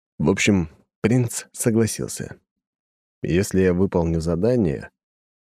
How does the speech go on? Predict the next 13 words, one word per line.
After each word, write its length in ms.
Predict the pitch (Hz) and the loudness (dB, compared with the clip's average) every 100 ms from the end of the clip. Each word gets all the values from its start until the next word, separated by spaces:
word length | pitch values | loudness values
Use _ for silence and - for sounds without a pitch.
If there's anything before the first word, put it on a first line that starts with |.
| _ - | _ -6
точнее, 520 | 82 - 90 85 - _ _ _ - | -2 2 2 2 0 _ _ _ 0
некромант 720 | 92 98 139 131 87 73 - | 0 2 2 4 2 0 -4
выполнит, 640 | 104 147 87 60 - - _ _ _ - | -2 -2 -2 -6 -10 -14 _ _ _ -4
мне 300 | 90 131 151 | 0 0 0
купят 380 | - 135 117 | -2 -2 -4
самый 480 | - 95 92 90 80 _ - | -2 -2 0 0 -2 _ -10
огромный 920 | 104 98 87 90 101 101 98 85 78 - | -6 -4 -2 0 2 2 2 0 -2 -4
и 100 | 104 | -2
дорогой 460 | 90 90 87 101 | 0 0 0 0
пустынный 640 | 80 87 - 107 95 87 82 | 0 -6 -2 0 2 2 0
демон, 400 | 90 104 98 85 | 2 2 2 -2
что 180 | - | -4
есть. 420 | 73 78 90 - | -6 -4 -6 -8